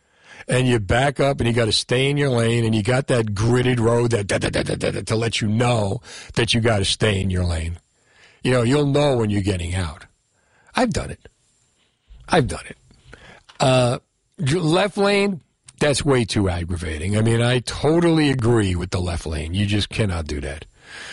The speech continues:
you know. We're gonna do an album like Jeff Foxworthy, you know. You may be a redneck if, you know, if you want the death penalty for those that drive too slow in the left lane, you may be a Jersey guy.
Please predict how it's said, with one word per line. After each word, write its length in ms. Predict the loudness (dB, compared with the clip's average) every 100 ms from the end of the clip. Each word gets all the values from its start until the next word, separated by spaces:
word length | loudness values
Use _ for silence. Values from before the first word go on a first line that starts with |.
| -6 -2
you 80 |
know. 220 | -2 -2 -8 -16 -20 -20 -20 -20 -20 -20 _ _ _ -4
We're 100 | 0
gonna 60 | 2
do 60 | 2
an 60 | 2
album 400 | 2 0 -2 -2
like 160 | 0
Jeff 240 | 0 0 0
Foxworthy, 760 | 0 0 0 0 2 0 -2
you 140 | -2 0
know. 280 | 2 0 -4 -12 -20 -12 -2
You 220 | 0 2
may 260 | 2 0
be 260 | 0 0 2
a 40 |
redneck 680 | 0 0 -2 -2 -2 -2 -2
if, 400 | 0 0 -2 -6
you 120 | -4 -4
know, 120 | -2
if 180 | 0 2
you 100 | 2
want 220 | 2 0
the 80 | 0
death 320 | 0 0 0
penalty 440 | 0 2 2 0
for 120 | 2
those 300 | 2 2 2
that 100 | 2
drive 300 | 2 2 2
too 160 | 0 -2
slow 380 | 0 2 2 2
in 60 |
the 80 | 2
left 280 | 2 2 2
lane, 400 | 0 0 0 -2
you 220 | 0 2
may 220 | 4 2 2
be 240 | 2 2
a 80 | 2
Jersey 480 | 2 2 2 2 2
guy. 360 | 0 0 -6